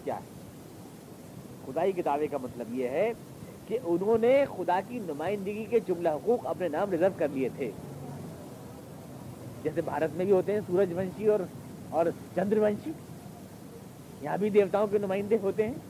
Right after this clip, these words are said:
اور ان کے نام سے راج پاٹ کرتے ہیں، ان کے نام سے، جیسے کہ رام جی کی کھڑاؤں کے نام سے راج پاٹ کر لیا، تو ایسے نام سے جو راج پاٹ ان کی آڑ میں ہوتا ہے، ایسے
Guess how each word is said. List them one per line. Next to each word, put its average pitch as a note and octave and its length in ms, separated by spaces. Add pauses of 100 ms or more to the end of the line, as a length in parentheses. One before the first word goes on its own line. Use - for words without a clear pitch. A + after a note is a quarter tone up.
(680)
اور F3 120 (120)
ان C4 220
کے A3 120
نام G#3 320
سے G#3+ 100
راج F3+ 220
پاٹ F3+ 240
کرتے G3+ 300
ہیں، A#3+ 80 (1160)
ان D#3 140
کے E3+ 100
نام E3+ 340
سے، F#3+ 100
جیسے E3+ 280
کہ E3 200 (640)
رام D#3+ 240
جی F3+ 80
کی E3+ 180
کھڑاؤں D#3+ 280
کے F3+ 80
نام F3+ 220
سے G3 80
راج F#3 220
پاٹ F3+ 200
کر F#3+ 120
لیا، G3+ 220 (800)
تو D3+ 80
ایسے D#3 200 (100)
نام F#3 280
سے G#3 60
جو G3 100
راج F3 220
پاٹ F#3 180
ان F3+ 140
کی F3+ 80
آڑ E3 200
میں G#3+ 120
ہوتا D3+ 340
ہے، - 60 (640)
ایسے G3+ 460